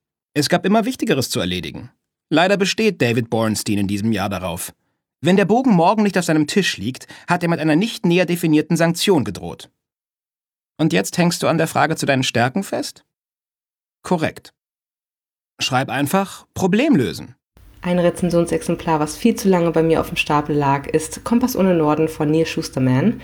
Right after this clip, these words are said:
Speaker 2: Das ist aus dem D-T-V-Verlag mit dreihundertachtunddreißig Seiten und ist eben zweitausendzwanzig erschienen.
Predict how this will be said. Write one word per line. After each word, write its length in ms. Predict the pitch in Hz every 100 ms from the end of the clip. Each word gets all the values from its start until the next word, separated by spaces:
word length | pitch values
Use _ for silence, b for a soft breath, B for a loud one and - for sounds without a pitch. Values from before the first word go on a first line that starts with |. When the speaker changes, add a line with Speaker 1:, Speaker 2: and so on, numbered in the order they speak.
| -
Speaker 2:
Das 300 | 160 - -
ist 260 | 151 -
aus 140 | - 139
dem 120 | 139
D-T-V-Verlag 920 | 139 143 135 202 208 190 175 170 165
mit 220 | 165 160 -
dreihundertachtunddreißig 840 | - 143 143 - - 147 131 135 -
Seiten 380 | 135 135 135
und 160 | - 135
ist 160 | - -
eben 260 | 131 123
zweitausendzwanzig 880 | 123 - - - 104 117 - - -
erschienen. 640 | - - 175 190 214 226